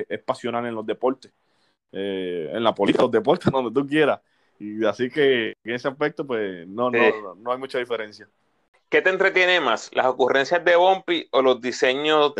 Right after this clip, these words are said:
Speaker 2: de, de Clavel en el pelo?
Speaker 1: <laughs> Ah, eh,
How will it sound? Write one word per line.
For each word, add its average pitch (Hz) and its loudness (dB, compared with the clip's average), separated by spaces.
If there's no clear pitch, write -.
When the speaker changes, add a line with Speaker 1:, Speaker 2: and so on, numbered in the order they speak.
Speaker 2:
de, 127 4
de 123 6
Clavel 127 4
en 135 0
el 127 0
pelo? 92 -2
Speaker 1:
<laughs> - -20
Ah, 120 2
eh, 123 -6